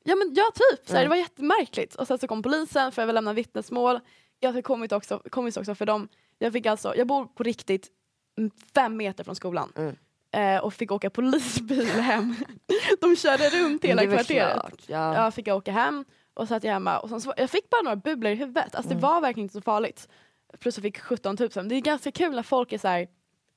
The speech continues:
Speaker 1: "Fan vad värt sjuttontusen." Och då är det så här, "Nej,
Speaker 2: Ja.
Speaker 1: nej, typ inte."
Speaker 2: Typ inte, nej.
Speaker 1: Eh, men jag fick, jag fick
Speaker 2: Det
Speaker 1: inga
Speaker 2: vet man ju liksom inte förrän man har varit där.
Speaker 1: Nej,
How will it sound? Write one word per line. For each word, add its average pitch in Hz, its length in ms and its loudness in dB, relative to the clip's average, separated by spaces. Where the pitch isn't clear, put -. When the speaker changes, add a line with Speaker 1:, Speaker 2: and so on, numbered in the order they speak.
Speaker 1:
"Fan 190 300 2
vad 190 120 2
värt 190 220 0
sjuttontusen." 202 680 -4
Och 269 120 -2
då 277 60 4
är 269 60 8
det 247 80 4
så 233 80 0
här, 190 160 2
"Nej, 302 480 2
Speaker 2:
Ja. 180 220 -2
Speaker 1:
nej, 226 520 0
typ 220 160 -4
inte." 214 380 -2
Speaker 2:
Typ 165 140 -6
inte, 156 320 -8
nej. 170 180 -4
Speaker 1:
Eh, 202 560 -2
men - 140 -8
jag 269 140 0
fick, 381 180 -2
jag - 140 -6
fick - 160 -4
Speaker 2:
Det 370 80 0
Speaker 1:
inga 294 100 4
Speaker 2:
vet 220 260 0
man 226 80 2
ju 180 40 2
liksom 147 200 -8
inte - 260 -10
förrän 170 300 0
man 165 100 -2
har 160 80 -2
varit 160 200 -2
där. - 140 -6
Speaker 1:
Nej, 262 300 0